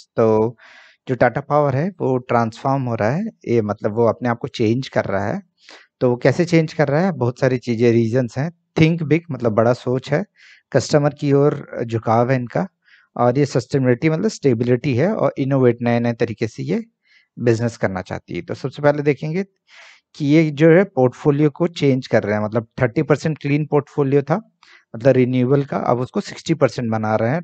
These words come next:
ट-, फाइनेंशियल ईयर ट्वेंटी फ़ाइव तक। कस्टमर सेंटर मतलब कमोडिटी प्लेयर था, अब सर्विस प्रोवाइडर एंड कस्टमर तक आ रहा है ये। अभी जो है ग्रोथ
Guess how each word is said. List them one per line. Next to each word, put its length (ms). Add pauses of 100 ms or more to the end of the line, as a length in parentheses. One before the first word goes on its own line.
(120)
ट-, 100 (320)
फाइनेंशियल 440
ईयर 160
ट्वेंटी 340
फ़ाइव 320
तक। 100 (1080)
कस्टमर 340
सेंटर 540
मतलब 340
कमोडिटी 440
प्लेयर 340
था, 80
अब 60
सर्विस 420
प्रोवाइडर 600
एंड 220
कस्टमर 360
तक 240
आ 100
रहा 140
है 120
ये। 120 (880)
अभी 320
जो 160
है 140
ग्रोथ 340